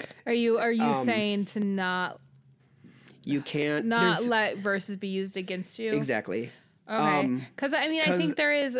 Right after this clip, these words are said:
Speaker 2: there's value in being able to be like, "No, I believe for redemption because God's heart
Speaker 1: Yeah.
Speaker 2: towards divorce is this way."
Speaker 1: Yeah, no, no,
Speaker 2: You
Speaker 1: I get,
Speaker 2: know?
Speaker 1: I get that, but it's, it's,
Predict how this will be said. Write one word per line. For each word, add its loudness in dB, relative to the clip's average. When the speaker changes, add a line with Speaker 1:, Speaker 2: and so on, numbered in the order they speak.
Speaker 2:
there's 0
value 0
in 0
being -2
able -2
to -6
be -4
like, -4
"No, 0
I -2
believe -2
for -4
redemption -2
because -4
God's -2
heart 4
Speaker 1:
Yeah. 2
Speaker 2:
towards -2
divorce -4
is -14
this -10
way." -2
Speaker 1:
Yeah, 4
no, 4
no, 4
Speaker 2:
You 4
Speaker 1:
I 6
get, 4
Speaker 2:
know? 2
Speaker 1:
I 2
get 0
that, 0
but 2
it's, 0
it's, 0